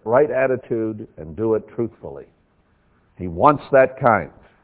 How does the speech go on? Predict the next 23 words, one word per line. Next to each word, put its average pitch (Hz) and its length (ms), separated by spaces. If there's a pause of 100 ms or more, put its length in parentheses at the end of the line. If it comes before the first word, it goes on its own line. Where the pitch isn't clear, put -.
(680)
And 143 120
he - 80
says, 175 180
"Who 214 160
knows 139 460
if 110 120
he 135 80
will 131 80
return 147 580
and 131 120
relent?" 131 400 (1300)
So 123 80
he 123 100
says 160 200
then 156 140
in 143 100
verse 143 240
fifteen, 117 480
"Blow 180 340
the 170 140
trumpet 120 340
in 98 160
Zion, 95 420